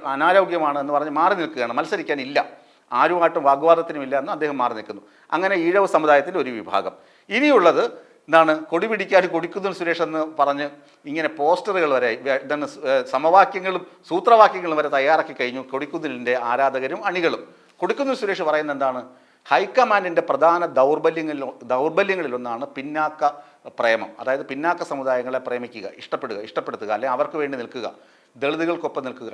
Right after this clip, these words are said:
എന്നൊക്കെ പറയുന്നത് ഹൈക്കമാൻഡിൻ്റെ ഒരു അജണ്ടയാണ്. ആ അജണ്ടയുടെ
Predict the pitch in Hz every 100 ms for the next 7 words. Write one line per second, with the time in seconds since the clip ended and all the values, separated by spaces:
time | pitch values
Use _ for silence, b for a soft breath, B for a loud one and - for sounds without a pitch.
0 | 131 185 185 160 156 165 220 226 B -
1 | - 185 240 214 180 170 165 151 123 143
2 | 147 131 92 - b b - 220 240 170
3 | 208 220 226 214 208